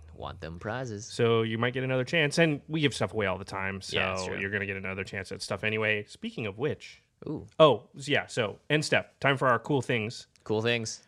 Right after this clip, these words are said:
Speaker 2: Do you wanna go first, or do you wanna?
Speaker 1: Uh, my cool thing for this week is the Seattle Seahawks, my hometown team,
Speaker 2: That is a
Speaker 1: are
Speaker 2: cool thing.
Speaker 1: going to the Super Bowl.
Speaker 2: Woohoo!
Speaker 1: All us Magic players are either not caring about this or really not caring
Speaker 2: Well, a lot
Speaker 1: about
Speaker 2: of Magic
Speaker 1: this.
Speaker 2: players are from Seattle. I
Speaker 1: It's
Speaker 2: mean,
Speaker 1: true.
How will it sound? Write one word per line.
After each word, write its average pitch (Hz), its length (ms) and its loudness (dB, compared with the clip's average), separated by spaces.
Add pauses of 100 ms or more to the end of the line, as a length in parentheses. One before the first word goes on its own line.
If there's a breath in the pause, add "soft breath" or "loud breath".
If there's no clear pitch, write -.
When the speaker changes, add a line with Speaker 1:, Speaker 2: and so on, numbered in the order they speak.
(140)
Speaker 2:
Do 120 60 0
you 113 80 4
wanna 107 80 0
go 104 100 0
first, 117 300 -4
or 101 80 -4
do 98 80 -4
you 98 80 -6
wanna? 98 380 -10
Speaker 1:
Uh, 117 260 8
my 143 220 6
cool 143 240 4
thing 123 180 -2
for 113 100 -4
this 113 220 0
week 107 240 -2
is 95 360 0
the 90 260 -4
Seattle 117 500 2
Seahawks, 98 640 -2
my 95 260 -2
hometown 107 480 -4
team, 110 360 -2
Speaker 2:
That 113 120 -2
is 98 100 2
a 95 100 2
Speaker 1:
are 92 60 0
Speaker 2:
cool 113 140 4
thing. 147 120 6
Speaker 1:
going 175 400 6
to 190 340 6
the 214 160 8
Super 208 320 4
Bowl. 151 680 8
Speaker 2:
Woohoo! 440 800 12
Speaker 1:
All 302 160 12
us 131 100 4
Magic 131 320 4
players 120 400 6
are 113 120 8
either 104 440 4 (260)
not 110 520 2
caring 127 280 2
about 131 280 4
this 139 260 2
or 101 160 2
really 98 400 0
not 76 220 -6
caring - 160 4
Speaker 2:
Well, 180 100 10
a - 20 10
lot 196 180 12
Speaker 1:
about 311 40 8
Speaker 2:
of 277 60 8
Magic 208 220 8
Speaker 1:
this. - 40 -6
Speaker 2:
players 185 260 6
are 147 60 10
from 175 240 6
Seattle. 123 480 6
I 120 60 2
Speaker 1:
It's 127 60 6
Speaker 2:
mean, 139 180 8
Speaker 1:
true. 131 240 6